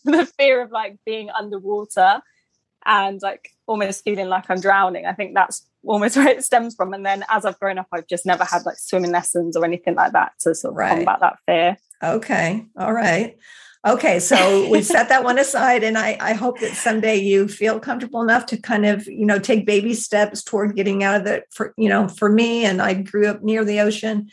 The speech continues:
Speaker 2: There's so much joy to be had in the water. And I understand 'cause
Speaker 1: Yeah,
Speaker 2: I
Speaker 1: definitely.
Speaker 2: too had a,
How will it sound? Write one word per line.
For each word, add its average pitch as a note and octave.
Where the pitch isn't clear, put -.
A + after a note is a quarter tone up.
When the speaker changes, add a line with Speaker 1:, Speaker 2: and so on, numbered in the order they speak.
Speaker 2:
There's -
so C#4+
much B3+
joy A3
to G#3
be G#3+
had G#3
in G#3
the C4
water. C4+
And G#3
I G#3+
understand A3
'cause G#3
Speaker 1:
Yeah, F#3+
Speaker 2:
I G3
Speaker 1:
definitely. F#3+
Speaker 2:
too E4
had B3+
a, G#3